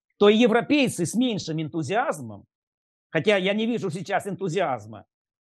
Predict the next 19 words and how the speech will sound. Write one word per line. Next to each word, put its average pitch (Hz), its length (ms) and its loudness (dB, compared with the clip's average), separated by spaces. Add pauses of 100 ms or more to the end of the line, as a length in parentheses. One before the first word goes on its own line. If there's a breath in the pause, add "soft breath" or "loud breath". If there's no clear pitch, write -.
так, 240 280 0 (260)
не, 220 200 2
э, 196 200 2
с 135 80 -6
меньшим 208 380 4
энтузиазмом 202 560 -2
будут 233 180 -4
помогать 196 380 -6
Украине 190 500 -2
и 165 60 0
будут 202 280 -2
это 190 200 -4
рассматривать 202 760 -6
как - 220 -10
повод 226 300 0
для 165 100 -10
того, 185 260 -12
чтобы 202 420 -2 (280)
снизить 208 760 4